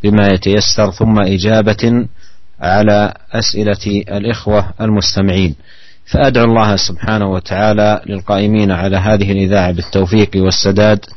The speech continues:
وأن يثبتنا وإياهم على الحق والهدى، وأن يجعل أعمالهم كلها خالصة لوجهه الكريم،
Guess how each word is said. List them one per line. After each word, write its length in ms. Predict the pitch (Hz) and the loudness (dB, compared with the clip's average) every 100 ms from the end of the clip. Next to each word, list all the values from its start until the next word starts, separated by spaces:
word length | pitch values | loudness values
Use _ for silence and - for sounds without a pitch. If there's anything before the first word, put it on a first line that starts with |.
| - - - - - | -14 -14 -14 -12 0
وأن 220 | 101 107 | 2 2
يثبتنا 640 | 101 104 92 107 - 104 | 2 0 0 -2 0 2
وإياهم 580 | 98 95 98 104 98 92 | 2 2 4 2 2 0
على 160 | 90 98 | 0 -2
الحق 300 | 92 104 - 101 | -2 -4 -4 -2
والهدى، 540 | 95 92 107 107 107 - - - - - | 0 2 2 4 2 -2 -18 -16 -14 -4
وأن 160 | 104 110 | 0 2
يجعل 340 | 107 104 104 | 2 2 2
أعمالهم 760 | 104 104 95 95 107 101 95 90 | 2 0 -2 0 2 2 0 -2
كلها 460 | - 107 101 95 | -2 0 0 0
خالصة 720 | 87 107 107 104 - 98 - | -2 0 2 2 0 -4 -4
لوجهه 460 | 95 95 104 98 98 | -4 -2 -2 -2 -2
الكريم، 520 | 95 - 98 107 113 | -4 -2 0 2 2